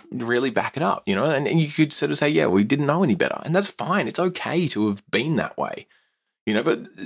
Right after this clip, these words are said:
our understanding changes and we need to stop crucifying people for believing differently. I think what would, like, the film does really well is show people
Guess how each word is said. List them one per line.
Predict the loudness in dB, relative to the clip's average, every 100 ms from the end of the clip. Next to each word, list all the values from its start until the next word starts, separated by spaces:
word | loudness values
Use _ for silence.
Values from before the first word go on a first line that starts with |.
| -4
our | 2 4
understanding | 4 2 2 0 2 2
changes | 2 0 0 -2 0 -4 -4 -16 _ _
and | -4 0
we | 0 0
need | 0 2
to | 2
stop | 4 2 0 _ _ _
crucifying | 0 4 4 2 2 4 4
people | 2 0 4 2
for | 2
believing | 0 2 2 0 0 -2
differently. | -2 -4 -6 -6 -8 -10 -14 _ _ -6
I |
think | 0 2 4
what | 6
would, | 4 2 4
like, | 4 4 2
the | 0
film | 2 4 6
does | 6 6 4 2
really | 2 2 4
well | 4 4 2 2 2
is | 2 0 -2 -8 _ _ _
show | 2 6 6
people | 6 2 6 6 4